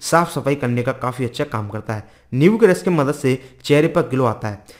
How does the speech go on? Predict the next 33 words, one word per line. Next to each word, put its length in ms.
इस 160
तरीके 260
से 120
मसाज 360
करने 280
के 80
बाद 180
में 120
दोस्तों 280
आपको 300
इसे 160
पोंछना 400
नहीं 180
है 300
नींबू 260
के 100
रस 160
को, 180
आपको 320
इस 80
पेस्ट 280
को 120
लेना 220
है 180
और 80
अपने 320
चेहरे 260
के 120
ऊपर 540
इस 180
तरीके 260
से 120
इसे 280